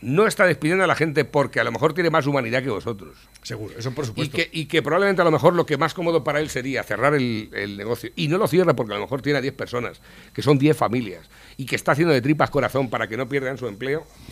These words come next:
Speaker 1: Y llegas tú ahora y dices que vas a subir el salario mínimo interprofesional.
Speaker 2: Otra vez.
Speaker 1: Otra vez más.
Speaker 2: ¿Eh? Tres veces, van ya tres veces, ¿no?
Speaker 1: Pero es que cada vez, cada vez que suben, pi-, cierran dos mil empresas. Si es que,
Speaker 2: Pues es normal.
Speaker 1: si es que se van
Speaker 2: Pero esta gente que se ha creído.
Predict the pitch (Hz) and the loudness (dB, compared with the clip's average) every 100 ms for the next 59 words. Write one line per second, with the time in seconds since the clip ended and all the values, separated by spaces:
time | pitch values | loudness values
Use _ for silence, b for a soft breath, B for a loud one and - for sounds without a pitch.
0 | B B B 117 165 196 156 165 165 175 | B B B -2 0 0 -2 0 0 0
1 | 202 202 123 123 139 160 - 143 147 139 | -2 -6 -10 -8 -6 -8 -2 -2 -2 -4
2 | 147 143 131 143 131 139 131 120 120 113 | -4 -4 -2 -4 -2 -4 -4 -4 -4 -6
3 | 104 107 147 202 180 147 117 - b b | -10 0 2 4 4 2 0 -4 b b
4 | b 160 175 175 143 117 196 277 185 202 | b 6 8 8 6 6 4 4 2 0
5 | - b b 190 214 180 196 185 185 139 | -8 b b 6 6 6 6 6 2 2
6 | 196 196 185 202 180 165 196 190 139 254 | 0 2 0 0 -2 -4 -4 -6 -6 -8
7 | - - 135 165 160 110 123 - 123 113 | -8 -2 -2 0 0 2 0 -2 -10 -4
8 | 113 147 165 190 - 175 196 175 - 131 | 0 -2 -2 -4 -2 0 0 -2 -12 -14
9 | 107 131 151 202 170 123 147 123 90 135 | -8 -2 0 0 0 0 0 -4 -6 -6
10 | 160 180 - 151 - 185 185 139 82 - | -4 -4 -4 -8 -4 -6 -6 -10 -12 -14
11 | - - - 269 175 151 190 156 175 190 | -16 -18 -16 -8 -2 -2 -2 -2 0 0
12 | 185 143 127 117 143 - 120 107 90 92 | 0 0 0 -2 -2 -2 -4 -6 -8 -12
13 | 139 | -12